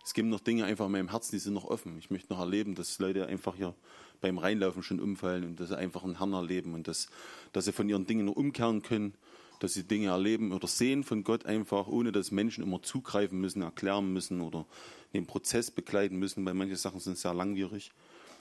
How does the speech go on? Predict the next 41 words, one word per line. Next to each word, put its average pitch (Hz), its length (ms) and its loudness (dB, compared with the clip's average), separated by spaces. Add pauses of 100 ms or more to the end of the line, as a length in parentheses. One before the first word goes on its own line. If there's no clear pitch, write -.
sondern 101 220 2
dass - 80 -2
der 95 160 0
Herr 110 160 2
wirklich 110 340 0
vielleicht 101 320 -2
manchmal 104 300 -2
in 95 60 0
einer 87 100 -4
Vision 107 380 -2
einfach 92 280 -6
die 92 100 -4
Dinge 95 220 -2
erklären 95 400 0
kann 107 220 0
und 95 80 0
es - 100 -8
ist 92 140 -2
erledigt. 85 500 -2 (840)
Wie 117 100 0
die 98 60 2
Marie 95 300 0
berichtet 98 360 0
hat, 90 220 0 (440)
es - 100 -6
geht 104 160 2
halt 98 140 2
manchmal 95 300 0
auch 92 40 0
mit 92 120 -2
schnellem 101 320 2
Tempo, 101 380 0
es 95 100 -8
geht - 160 -6
manchmal 90 300 -4
halt 90 120 0
auch 90 80 -4
schneller, 98 240 -2
was 92 140 -4
man 90 100 -6
denkt. 110 300 -2